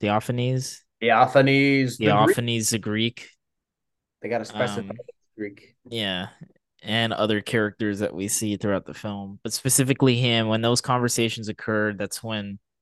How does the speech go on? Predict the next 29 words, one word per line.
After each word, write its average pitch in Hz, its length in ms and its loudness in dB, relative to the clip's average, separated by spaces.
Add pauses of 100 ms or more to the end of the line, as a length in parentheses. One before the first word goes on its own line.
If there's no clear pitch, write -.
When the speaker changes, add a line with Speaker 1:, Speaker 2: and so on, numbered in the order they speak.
(320)
Speaker 1:
kind 110 180 -2
of 101 160 -2
the 104 100 0
crux - 680 0 (460)
of 104 120 -6
the 110 100 -4
f-, - 240 -12 (180)
philosophy 110 640 0
of 92 100 -4
the 101 60 -8
film 95 460 -6 (720)
is 104 160 -6
at 95 180 -2
play. 95 380 -2 (960)
Um, 104 500 -10 (880)
but, 143 220 2 (340)
you 151 140 2
know, 147 140 6
there 135 240 6
are 180 260 4 (400)
pretty 135 240 4
elongated 117 560 4
sequences 117 640 -2
where 110 220 -2 (160)
we 123 80 -2
don't 131 220 4
even 110 200 0
see 120 340 2
Andre. 135 680 2